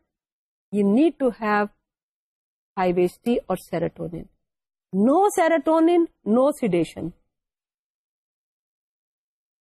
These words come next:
If there is serotonin, there will be sedation۔ So reserpine acts specifically then on five H T to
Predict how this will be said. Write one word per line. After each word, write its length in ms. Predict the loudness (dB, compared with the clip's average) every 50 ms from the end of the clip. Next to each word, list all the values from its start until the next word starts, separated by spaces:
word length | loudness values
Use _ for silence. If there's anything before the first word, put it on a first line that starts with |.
| _ _ -4
If 100 | -2 0
there 160 | 0 0 0 0
is 120 | -2 -2 -2
serotonin, 600 | 0 0 0 0 0 2 2 4 4 4 2 0 -2 _ _ -2 0
there 120 | 2 2 2
will 120 | 2 2 0
be 80 | -2 -4 -4 -10
sedation۔ 380 | -10 -10 -10 -10 -12 -16 -20 -20 _ _ _ _ _ _
So 100 | -2 0
reserpine 560 | 0 0 0 0 -2 0 2 2 2 2 0 -2 _ _ _
acts 420 | -4 -4 -4 -4 -6 _ -12 -12 -12 -12 -14 _ _ _ _ _ _ _ _ _ _ _ _ _ _ _ _ _ _ _ _ _ _ _
specifically 640 | _ -8 -8 -4 -4 -2 0 0 0 2 2 2 2
then 340 | 2 2 0 0 -2 -2 -4 -8 _ _ _ _ _ _ _ _ _ _ _ _ _ _ _ -4 -2
on 140 | -2 -2 -4 -6 _ _
five 240 | -2 0 0 0 2
H 240 | 0 0 0 -4 -10 _ _
T 200 | 2 2 2 2 0 _ _ _ _ _ _ _ _ _ _ _ _ _ _ -4
to 80 | -4